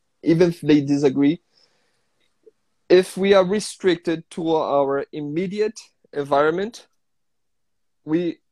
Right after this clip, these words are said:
we have a very limited view of humanity in general. And through books, you can reach all the cultures, all the times,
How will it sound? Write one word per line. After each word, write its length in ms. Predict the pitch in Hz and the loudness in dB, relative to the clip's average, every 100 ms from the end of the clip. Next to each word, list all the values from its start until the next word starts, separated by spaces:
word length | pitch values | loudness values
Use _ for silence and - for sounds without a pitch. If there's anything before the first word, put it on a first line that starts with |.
| _ | _
we 120 | 151 156 | -6 -4
have 180 | 156 | -4
a 60 | 151 | -4
very 280 | 147 170 185 | 0 0 2
limited 560 | 160 165 175 190 180 | 0 -2 -4 -4 -6
view 280 | 143 165 170 | -4 -2 0
of 140 | 127 - | -2 -4
humanity 600 | 170 160 147 151 156 - | -6 -6 -6 -6 -6 -4
in 80 | |
general. 400 | 143 139 120 123 _ _ _ _ _ _ _ _ _ _ _ - - _ _ _ - | 0 2 0 -8 _ _ _ _ _ _ _ _ _ _ _ -20 -20 _ _ _ -2
And 140 | 156 | 0
through 240 | - 262 262 | 2 4 6
books, 500 | 175 202 - - - _ _ _ | 6 4 2 -2 -6 _ _ _
you 220 | 131 165 | 2 2
can 840 | 170 190 175 170 165 160 151 151 - _ _ _ _ _ _ _ _ _ _ _ _ _ _ - | 4 4 6 6 4 0 -4 -8 -14 _ _ _ _ _ _ _ _ _ _ _ _ _ _ -6
reach 480 | 151 190 202 - - _ _ _ _ _ | -2 -2 -2 -10 -20 _ _ _ _ _
all 160 | - 175 | 2 2
the 140 | 175 | 2
cultures, 720 | 170 - 151 151 160 165 - _ _ | -6 -4 -4 -6 -12 -14 -18 _ _
all 160 | 147 151 | 0 2
the 100 | 151 | 0
times, 680 | 151 151 139 139 147 - | -4 -6 -6 -6 -12 -20